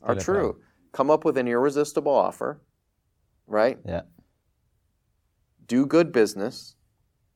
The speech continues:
Speaker 1: add value,
Speaker 2: Mm-hmm.
Speaker 1: and share that with others, which is what we did. So we'd go to health club, if you were a health club, and we'd come to you and go, "Smiljan, if we could generate,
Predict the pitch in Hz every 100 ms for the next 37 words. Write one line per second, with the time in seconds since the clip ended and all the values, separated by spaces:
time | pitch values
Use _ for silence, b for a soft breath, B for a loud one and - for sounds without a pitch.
0 | _ _ _ _ _ _ 98 110 135 120
1 | 110 98 92 110 127 82 82 98 120 _
2 | _ _ _ _ _ _ _ _ 107 107
3 | 107 107 - _ _ _ - - 120 117
4 | 123 110 139 151 180 101 - - _ _
5 | _ _ _ _ _ 120 120 110 113 -
6 | 120 147 180 - _ _ _ 117 120 110
7 | 143 143 143 160 135 107 135 127 120 156
8 | - 107 110 123 - 123 120 123 120 113
9 | 107 175 196 110 107 160 269 294 151 143
10 | 135 123